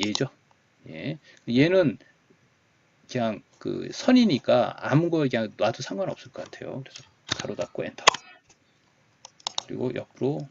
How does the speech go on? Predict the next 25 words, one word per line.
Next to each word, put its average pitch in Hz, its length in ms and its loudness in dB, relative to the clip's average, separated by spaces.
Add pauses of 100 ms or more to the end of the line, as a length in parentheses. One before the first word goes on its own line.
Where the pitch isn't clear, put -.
쫙 143 100 -14
드래그. - 340 -18 (4000)
자, - 140 -20 (540)
그런데 101 220 -12
두 - 160 -16
개가 117 340 4
지금 110 180 -8
안 87 100 -6
맞네요. 113 520 -2 (540)
안 - 80 -10
맞는 113 200 -2
이유가 107 520 0 (380)
있겠죠. - 460 -4 (240)
자, - 180 -12
이게 98 260 -10
이월 135 260 4
달까지 - 360 -10
선택이 170 280 -8
돼서 - 240 -10
안 95 60 -16
맞았겠죠. - 480 -12 (500)
자, 107 80 -12
그러면 107 280 -6
한번 127 160 -10
볼까요? - 320 -8